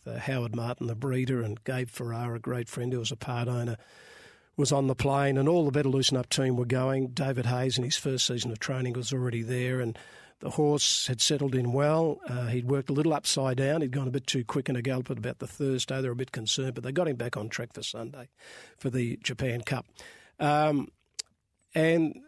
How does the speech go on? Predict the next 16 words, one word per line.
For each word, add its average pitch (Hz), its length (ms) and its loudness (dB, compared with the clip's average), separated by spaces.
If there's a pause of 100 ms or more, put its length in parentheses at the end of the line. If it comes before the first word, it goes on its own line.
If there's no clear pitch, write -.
(560)
if - 120 -2
I 147 60 2
can 170 120 2
just 196 160 4
set - 160 2
the 143 80 -2
scene 147 300 4
for 147 300 0
you, 131 140 2
there 135 100 0
was 127 120 -2
a 135 60 0
hundred 190 280 0
and 107 100 2
sixty-seven 131 680 2
thousand 131 600 0